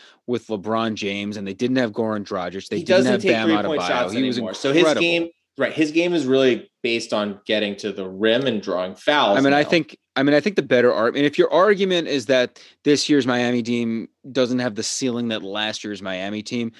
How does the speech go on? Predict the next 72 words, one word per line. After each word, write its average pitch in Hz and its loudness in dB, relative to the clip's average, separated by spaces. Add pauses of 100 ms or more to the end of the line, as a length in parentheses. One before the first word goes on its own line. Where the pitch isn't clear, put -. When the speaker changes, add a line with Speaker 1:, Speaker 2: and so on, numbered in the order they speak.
(280)
Speaker 1:
I, 135 -2
I - 4
don't 147 2
think 139 -4
it's 135 -4
because 117 -6
Butler's 98 -10 (120)
game 110 -6
is, 101 -10 (320)
I 147 0
w-, 185 8 (440)
at 147 -4
least 170 0
in 180 -2
a 156 2
Speaker 2:
I 143 4
think 190 6
Speaker 1:
one-year 135 4
Speaker 2:
their 127 6
Speaker 1:
basis. 123 2
Speaker 2:
ceiling 151 4
is 117 0
just - 0
as 107 -6
high. 101 0
My, 117 -4
my 120 0
concern 110 -2
is 98 -6
Jimmy 113 -2
Butler's 101 0
not 101 0
as 92 -10
good 135 0
as 110 2
he 98 -4
was 87 -12
Speaker 1:
But 156 4
I 170 6
th-, 92 0
Speaker 2:
last - 2
Speaker 1:
I 175 4
Speaker 2:
year. 160 -2
Speaker 1:
think 185 2
Speaker 2:
And - -2
Speaker 1:
you're 170 6
Speaker 2:
I 165 2
think - 0
Speaker 1:
bringing 151 4
up 143 4
the 135 6
Speaker 2:
that's 120 0
Speaker 1:
wrong 113 0
Speaker 2:
played 135 6
Speaker 1:
point, 127 6
Speaker 2:
out 120 2
in 113 2
Speaker 1:
though. 107 2
Speaker 2:
the 107 2
Speaker 1:
I - 2
think, 107 0
Speaker 2:
regular 98 -8
season. 131 -8
Speaker 1:
I 135 0
think 165 2
more 151 4
of 139 4
the 117 2
point, 127 -4
though, 113 2
is 98 -4
that, 98 -6